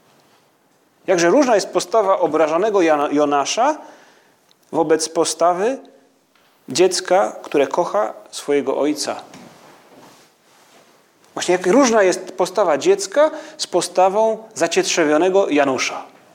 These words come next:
Wszystko się zmienia. I chrześcijanin, który nie zdaje sobie z tego sprawy,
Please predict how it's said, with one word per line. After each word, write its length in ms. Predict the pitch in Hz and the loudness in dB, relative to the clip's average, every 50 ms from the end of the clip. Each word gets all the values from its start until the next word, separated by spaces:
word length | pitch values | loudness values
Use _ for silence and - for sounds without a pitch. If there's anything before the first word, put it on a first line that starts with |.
| _ _ _ _ _ _ _ _ _ _ - - - - - - - _ _ _ _ _ _ _ _ _ _ _ _ _ _ _ _ _ _ _ _ _ _ _ _ _ _ _ _ _ _ _ _ _ _ _ _ _ _ _ _ - | _ _ _ _ _ _ _ _ _ _ -20 -20 -20 -20 -20 -20 -20 _ _ _ _ _ _ _ _ _ _ _ _ _ _ _ _ _ _ _ _ _ _ _ _ _ _ _ _ _ _ _ _ _ _ _ _ _ _ _ _ -10
Wszystko 440 | - - 254 262 - - - 151 113 | -6 -2 -2 -2 -2 -2 -2 -2 -2
się 180 | - 123 123 | -2 -4 -4
zmienia. 400 | 113 117 123 117 101 87 82 78 - - - - _ _ _ _ _ _ _ _ _ _ _ _ _ _ _ _ - - - - - | -4 -4 -4 -4 -6 -6 -12 -14 -16 -18 -20 -20 _ _ _ _ _ _ _ _ _ _ _ _ _ _ _ _ -20 -18 -12 -4 -4
I 60 | 151 | -2
chrześcijanin, 600 | - - 185 165 - - 220 277 349 381 359 262 | 0 0 -2 -2 -2 -4 -2 0 2 2 2 2
który 220 | - - 185 170 | 2 2 2 2
nie 100 | 151 147 | 2 0
zdaje 220 | 147 - - 403 - | 0 2 0 0 2
sobie 220 | - 202 156 127 | 0 0 0 -2
z 40 | - | -2
tego 260 | - 139 120 117 110 | -2 -4 -4 -4 -6
sprawy, 500 | - - - 117 113 - - 120 175 285 | -6 -6 -8 -6 -6 -6 -4 -4 -4 -6